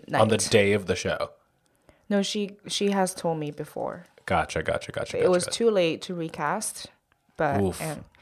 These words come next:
Speaker 2: yeah,
Speaker 1: And you
Speaker 2: so
Speaker 1: don't have an understudy?
Speaker 2: No.
Speaker 1: Okay.
Speaker 2: I mean, it's like a workshop production, so
Speaker 1: Mm-hmm.
Speaker 2: we're all reading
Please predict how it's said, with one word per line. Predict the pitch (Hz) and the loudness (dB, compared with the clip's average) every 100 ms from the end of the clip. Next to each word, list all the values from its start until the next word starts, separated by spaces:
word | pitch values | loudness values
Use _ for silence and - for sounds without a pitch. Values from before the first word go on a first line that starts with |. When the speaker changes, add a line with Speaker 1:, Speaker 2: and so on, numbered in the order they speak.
| - _ _ | -20 _ _
Speaker 2:
yeah, | 165 123 | 0 0
Speaker 1:
And | 107 107 | 2 2
you | 101 | 6
Speaker 2:
so | |
Speaker 1:
don't | 113 107 | 8 8
have | 98 | 6
an | 92 | 2
understudy? | 95 85 - - - - - _ _ 247 | 0 -2 -4 -4 -4 -14 -18 _ _ 4
Speaker 2:
No. | 175 - - _ - | 4 2 -8 _ -8
Speaker 1:
Okay. | 92 87 - - _ _ - | -4 -2 -2 -6 _ _ 0
Speaker 2:
I | |
mean, | 240 226 | 2 2
it's | - 220 - - 247 | 0 -2 -4 -6 -4
like | 247 | 0
a | 208 | 2
workshop | 160 170 170 208 202 | 4 2 2 0 0
production, | - 202 196 - 208 208 | 0 -2 -2 -4 -4 -4
so | 196 208 180 | -2 2 2
Speaker 1:
Mm-hmm. | |
Speaker 2:
we're | 175 170 165 | 2 2 2
all | 170 | 0
reading | 165 156 147 165 180 190 196 | -2 -6 -4 -4 -2 -4 -8